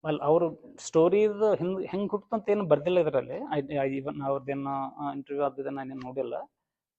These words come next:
ಇದರಲ್ಲಿ ಎಷ್ಟು ಬರ್ದಿದೆ ನಾನು ಅಷ್ಟು ಓದಿದ್ದೀನಿ. But, ಆ, ಆದ್ರೆ ಆಗಿನ ನ-, ಈ ನೈನ್ಟೀನ್ ಸಿಕ್ಸ್ಟಿ, ಸೆವೆಂಟಿಯಲ್ಲಿ ಪುನರ್ಜನ್ಮ ಅನ್ನೋ ಬಗ್ಗೆ ಎಲ್ರ ಬಗ್ಗೆ, ಎಲ್ರಿಗೂ ಇದೆ ನಂಬಿಕೆ ಇತ್ತು. But nobody even, like, experienced. It's very, ಯ-, ಜ-, ಜನ ಯಾರು ಎಕ್ಸ್ಪೀರಿಯನ್ಸ್ ಆದ್ರೂ ಕೂಡ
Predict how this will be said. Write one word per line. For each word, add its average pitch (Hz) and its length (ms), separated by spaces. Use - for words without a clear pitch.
ಇದರಲ್ಲಿ 196 320
ಎಷ್ಟು - 520
ಬರ್ದಿದೆ 175 180
ನಾನು 196 160
ಅಷ್ಟು 151 180
ಓದಿದ್ದೀನಿ. 139 360
But, 180 360
ಆ, 139 380
ಆದ್ರೆ 220 220
ಆಗಿನ 220 400
ನ-, 160 380
ಈ 147 40
ನೈನ್ಟೀನ್ 143 380
ಸಿಕ್ಸ್ಟಿ, 165 500
ಸೆವೆಂಟಿಯಲ್ಲಿ 147 800
ಪುನರ್ಜನ್ಮ 196 500
ಅನ್ನೋ 196 140
ಬಗ್ಗೆ 185 140
ಎಲ್ರ 190 280
ಬಗ್ಗೆ, 220 200
ಎಲ್ರಿಗೂ 196 340
ಇದೆ 202 240
ನಂಬಿಕೆ 175 320
ಇತ್ತು. 170 220
But 202 140
nobody 185 440
even, 160 360
like, 151 200
experienced. - 500
It's 147 280
very, 160 300
ಯ-, 151 120
ಜ-, 147 400
ಜನ 147 180
ಯಾರು 151 160
ಎಕ್ಸ್ಪೀರಿಯನ್ಸ್ 165 440
ಆದ್ರೂ 151 300
ಕೂಡ 123 240